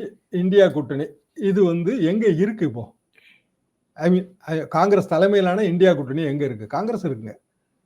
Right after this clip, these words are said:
ரெண்டாயிரத்தி இருபத்தி நாலு இந்தியா கூட்டணி கிரியேஷன், முதல் கூட்டம் நடந்தது பாட்னால, நடத்துனது நிதிஷ்குமார் இல்லைங்களா? அப்புறம் அவரு பல காரணங்களால அவரு அது கூட்டணியில,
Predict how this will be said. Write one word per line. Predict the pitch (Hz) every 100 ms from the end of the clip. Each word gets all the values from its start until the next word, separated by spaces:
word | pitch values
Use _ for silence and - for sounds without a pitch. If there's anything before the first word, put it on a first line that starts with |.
| _ _ _ _ _ _ _ _ _ 285
ரெண்டாயிரத்தி | 160 202 233 220
இருபத்தி | 175 220 220 196
நாலு | 185 220
இந்தியா | 175 180 170
கூட்டணி | 156 147
கிரியேஷன், | 151 139 139 135 - - _ _ _ _ _ _ _ _ _ _
முதல் | 165 208
கூட்டம் | 165 147 175
நடந்தது | 143 143 147 175
பாட்னால, | 127 139 - 127 113 - - _ _ _ _ _ _ _ -
நடத்துனது | 147 180 180 180
நிதிஷ்குமார் | 180 139 160 - 123 117 - _ _ _ _ _ _ _ _ _ _ _ 143
இல்லைங்களா? | 139 127 127 127 - _ _ _ _ _
அப்புறம் | 160 208 196
அவரு | 160 196 202 220 - _ _
பல | 202 233 220 202
காரணங்களால | 190 190 190 180 165 156 151 156 - _ _ _ _ _ _ _
அவரு | 180 175
அது | 180 147
கூட்டணியில, | 143 185 165 151 151